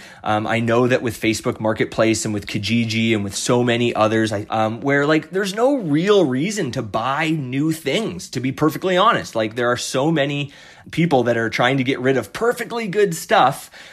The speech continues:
And so, um, I'm, I'm thinking about that when it comes to the clothes that I'm wearing, when it comes to the furniture that I'm buying, um, even plants. You can, you can find entire websites where you can, like, get people's plants because they have too many of them.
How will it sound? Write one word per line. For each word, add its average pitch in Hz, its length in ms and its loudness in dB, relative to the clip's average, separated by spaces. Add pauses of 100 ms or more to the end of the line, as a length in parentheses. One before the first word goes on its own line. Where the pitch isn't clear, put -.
(120)
And 127 220 -4
so, 123 640 0
um, 117 360 -2
I'm, 120 360 -4
I'm 123 180 -2
thinking 147 380 -2
about 131 240 2
that 123 240 2
when 131 100 -6
it 113 80 -8
comes 120 280 -10
to - 100 -16
the - 80 -14
clothes 190 560 0
that 175 160 2
I'm 180 160 0
wearing, 175 400 2
when 120 240 -4
it 101 100 -8
comes 110 240 -8
to 113 100 -10
the 98 120 -8
furniture 185 580 2
that 160 160 0
I'm 156 160 0
buying, 147 500 2 (380)
um, 110 380 2
even 185 260 -4
plants. 165 560 -2
You 160 80 -4
can, 202 300 -4
you 180 80 -4
can 185 160 -4
find 175 340 0
entire 156 440 2
websites 143 580 0
where 120 100 -2
you 117 80 -6
can, 123 140 -8
like, 120 240 -4
get 135 240 -2
people's 151 340 0
plants - 540 -2
because 107 320 -6
they 110 100 -2
have 120 240 -2
too 147 160 -2
many 165 280 4
of 101 120 -2
them. 95 240 -6